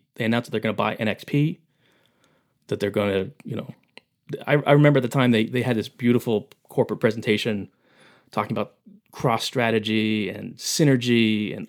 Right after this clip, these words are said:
all these strategic opportunities. But everybody looked at it and knew it was,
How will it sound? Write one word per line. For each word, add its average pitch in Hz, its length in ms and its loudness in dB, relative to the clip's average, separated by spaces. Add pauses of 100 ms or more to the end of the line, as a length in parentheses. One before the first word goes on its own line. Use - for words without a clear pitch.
all 123 180 -2
these 117 200 -2
strategic 120 460 -4
opportunities. 113 760 2 (580)
But - 100 -2
everybody 170 220 4
looked 120 200 4
at 107 100 2
it 80 40 0
and 107 120 4
knew 104 420 2
it 98 140 -6
was, - 280 -10